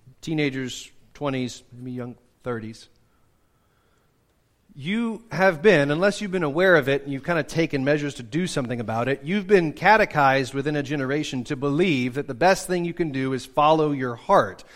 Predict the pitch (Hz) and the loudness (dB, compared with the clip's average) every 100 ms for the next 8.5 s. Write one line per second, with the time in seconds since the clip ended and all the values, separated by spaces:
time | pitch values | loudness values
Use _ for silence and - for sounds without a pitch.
0 | - - 139 131 156 156 139 156 175 151 | -20 -12 -8 2 6 6 2 -2 -4 -2
1 | 156 143 127 110 131 123 156 117 107 160 | -4 -4 -10 -4 -2 0 0 -2 -6 -10
2 | - - 139 151 147 147 151 175 214 202 | -12 -12 -4 -2 0 -2 0 2 2 2
3 | 185 185 - 175 151 165 165 147 131 190 | 0 0 0 0 0 -2 -2 -2 -2 4
4 | 156 143 151 135 123 143 170 160 151 - | 6 6 0 -6 -2 0 2 0 -2 -2
5 | 156 135 - - 156 147 156 143 147 127 | -2 -2 -6 -8 -6 -2 -2 -2 -6 -8
6 | 202 170 135 - - - 190 220 190 175 | -4 0 0 -2 -16 0 2 2 0 4
7 | 185 180 - 240 233 185 170 170 160 135 | 4 4 6 6 6 4 4 2 -2 -4
8 | - 247 160 151 | -6 -2 0 0